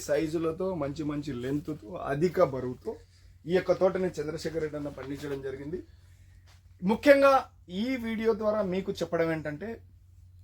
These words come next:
అరటి పండిస్తున్నటువంటి రైతులు ఎవరైతే ఉన్నారో వారందరూ కూడా, మీరు ఎవరైతే ఉన్నారో వారందరూ కూడా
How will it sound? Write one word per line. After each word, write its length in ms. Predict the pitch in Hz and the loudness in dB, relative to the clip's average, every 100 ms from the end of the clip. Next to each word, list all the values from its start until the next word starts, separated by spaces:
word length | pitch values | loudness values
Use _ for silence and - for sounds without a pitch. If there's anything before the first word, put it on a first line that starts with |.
| - - - - - - - - - - - 156 | -20 -20 -20 -20 -20 -20 -20 -20 -20 -20 2 4
అరటి 240 | 254 277 247 | 4 2 4
పండిస్తున్నటువంటి 720 | 247 233 220 214 202 202 196 160 | 2 2 0 -2 0 0 2 2
రైతులు 280 | 170 185 165 | 2 2 2
ఎవరైతే 320 | 151 156 156 160 | 2 -2 2 0
ఉన్నారో 320 | 156 147 131 98 - - - - - 135 | 2 -2 -2 -8 -16 -20 -20 -20 -18 6
వారందరూ 520 | 160 190 185 208 247 247 - | 10 10 8 6 6 6 2
కూడా, 220 | 214 214 156 160 - - - _ - - - - - - 151 | 4 6 6 0 -10 -20 -20 _ -20 -20 -20 -20 -20 -8 2
మీరు 200 | 202 202 180 175 - 139 | 6 6 4 -2 -18 -6
ఎవరైతే 340 | 151 175 175 180 156 | 2 4 4 0 -2
ఉన్నారో 320 | 147 139 220 254 - - - - 147 | -4 0 0 0 -16 -20 -20 -6 6
వారందరూ 440 | 185 175 196 247 240 240 | 8 8 6 4 4 -4
కూడా 180 | 214 | 0